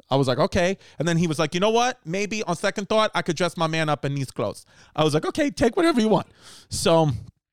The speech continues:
so everything's going fine, and they're cleaning the shit out of this apartment. I went, I picked up the B A B I, you know, I took, I took Vinny to, you know, ten thousand pregnancy appointments.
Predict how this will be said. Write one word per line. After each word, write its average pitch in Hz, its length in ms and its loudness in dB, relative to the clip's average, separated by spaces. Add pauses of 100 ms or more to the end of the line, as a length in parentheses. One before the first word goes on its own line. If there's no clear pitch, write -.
(340)
so 160 420 2 (540)
everything's 185 400 2
going 214 220 2
fine, 180 340 2
and 139 100 -4
they're 160 120 -2
cleaning 202 340 -4
the 165 80 -2
shit 185 180 -2
out 165 80 2
of 160 80 0
this 151 140 -4
apartment. 131 420 -4 (580)
I 135 120 0
went, 185 240 2
I 170 60 0
picked 156 220 0
up 143 100 -4
the 135 80 -6
B 151 180 0
A 156 100 4
B 170 220 4
I, 226 680 0
you 160 140 -4
know, 147 200 0
I 147 140 -4
took, 147 400 -6
I 139 140 -2
took 151 240 -4
Vinny 160 280 0
to, 143 320 2
you 143 120 -6
know, 131 140 -4
ten 160 260 -10
thousand 147 320 -4
pregnancy 220 420 -4
appointments. 196 800 -2